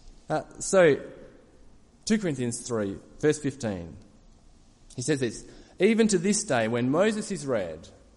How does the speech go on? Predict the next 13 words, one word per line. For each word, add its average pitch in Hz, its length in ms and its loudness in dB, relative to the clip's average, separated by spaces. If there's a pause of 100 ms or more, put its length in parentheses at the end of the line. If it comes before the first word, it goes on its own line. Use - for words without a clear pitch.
(440)
that 101 140 -6
is 117 160 -6
the, 113 100 -8 (160)
the, 101 220 -4 (360)
the 95 120 -12
Old 151 240 -2
Testament, 90 420 -8
"when 104 160 -8
Moses 160 340 -2
is 139 160 -4
read, 101 340 -6 (580)
the 101 100 -6
law, 135 520 -2